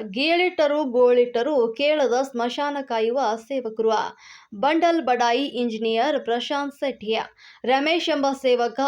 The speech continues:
ಅರಿವಿಲ್ಲದೆ ಕಾರ್ಯನಿರ್ವಹಿಸಿದ್ದಾರೆ ಎಂಬ ಗಾಳಿ ಸುದ್ದಿ. ಚಿತಾಗಾರಕ್ಕೆ ಹಣ ವಸೂಲಿ,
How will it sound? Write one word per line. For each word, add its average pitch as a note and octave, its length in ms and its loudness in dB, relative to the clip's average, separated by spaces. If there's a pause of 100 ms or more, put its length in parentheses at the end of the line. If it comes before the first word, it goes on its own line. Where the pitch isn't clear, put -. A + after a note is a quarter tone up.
(160)
ಅರಿವಿಲ್ಲದೆ A3+ 600 0 (240)
ಕಾರ್ಯನಿರ್ವಹಿಸಿದ್ದಾರೆ A3+ 1080 -2
ಎಂಬ A3+ 120 -4 (340)
ಗಾಳಿ A3 320 0
ಸುದ್ದಿ. B3 300 -4 (460)
ಚಿತಾಗಾರಕ್ಕೆ C#4 800 0 (100)
ಹಣ C#4 120 -2 (160)
ವಸೂಲಿ, A#3 420 -2